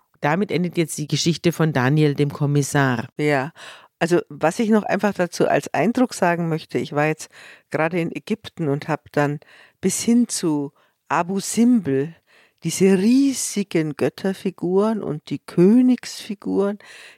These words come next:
Speaker 2: die sich in acht Metern, dreizehn Meter Größe da abgebildet sehen in Granit und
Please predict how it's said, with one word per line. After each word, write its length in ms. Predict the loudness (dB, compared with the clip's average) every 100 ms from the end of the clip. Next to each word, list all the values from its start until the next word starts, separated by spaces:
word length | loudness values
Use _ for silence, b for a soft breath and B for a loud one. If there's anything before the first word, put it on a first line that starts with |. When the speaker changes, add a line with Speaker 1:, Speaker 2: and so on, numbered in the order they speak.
| -6
Speaker 2:
die 80 | -6
sich 440 | -4 -6 -8 -12
in 260 | -8 -6 -6
acht 420 | -6 -6 -8 -16 -10
Metern, 500 | -8 -8 -4 -4 -2
dreizehn 680 | 0 0 0 -10 -12 -12 -10
Meter 480 | -12 -14 -10 -8 -8 b b b b
Größe 600 | -2 4 4 4 2 -4 -2
da 300 | -2 -2 -2
abgebildet 840 | -6 -8 -8 -12 -8 -6 -4 -6 -6
sehen 340 | -10 -8 -8
in 260 | -8 -12 -12
Granit 720 | -6 -4 -2 -2 -6 _ -12
und 340 | -8 -8 -10